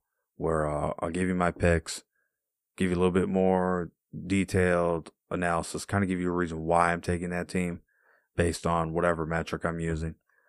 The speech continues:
And, uh, we'll just give this, we'll put this up because I still want to do a little bit more research. So I'm giving you the most accurate picks, not only for myself,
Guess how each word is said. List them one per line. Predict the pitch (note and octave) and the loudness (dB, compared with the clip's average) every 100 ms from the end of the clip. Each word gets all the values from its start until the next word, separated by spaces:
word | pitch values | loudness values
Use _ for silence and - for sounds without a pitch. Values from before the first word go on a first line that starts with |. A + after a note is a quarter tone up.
| _ _ _ _ - | _ _ _ _ -4
And, | F2 E2+ | -2 2
uh, | E2+ E2+ | 2 2
we'll | F2+ | 0
just | E2+ D#2+ | -2 -2
give | F#2 F2 | -2 0
this, | F2 E2+ - - - _ | 0 -2 -8 -20 -20 _
we'll | F#2+ G2 | 2 2
put | - G2 | 6 4
this | F#2+ F2+ | 4 0
up | E2+ E2+ D#2+ - _ _ _ _ _ _ _ _ _ _ | 2 2 0 -8 _ _ _ _ _ _ _ _ _ _
because | G2+ F#2+ F#2+ F2+ | -6 2 2 6
I | F2+ | 4
still | - - G2 F2+ | 4 8 8 8
want | F2 F2 F2 - | 4 0 -2 -4
to | E2+ E2 D#2+ D#2+ | -2 0 0 -2
do | D#2 E2 | 0 0
a | D#2+ | 0
little | D#2+ F2+ | 2 4
bit | F2+ G2 F2+ | 6 6 6
more | F#2 F2+ F2+ F2+ F2 E2+ F2 - _ | 4 4 4 4 4 2 -4 -12 _
research. | F2 F2+ F2 - F2+ F2 E2+ - | 0 2 2 2 4 4 2 -6
So | - E2 | -6 -6
I'm | D#2 | -2
giving | F2 E2+ | -2 -2
you | E2+ | -4
the | E2 | -4
most | E2+ E2 - | -2 -2 -2
accurate | E2+ E2+ - E2+ E2 | -2 -2 0 0 0
picks, | - E2+ E2+ - - - - - _ | 2 2 2 -4 -12 -12 -20 -20 _
not | G2 G2 | 4 6
only | F2+ E2 | 6 2
for | - | -2
myself, | E2+ D#2+ - F2 E2+ E2 - | -2 -2 2 6 6 4 -2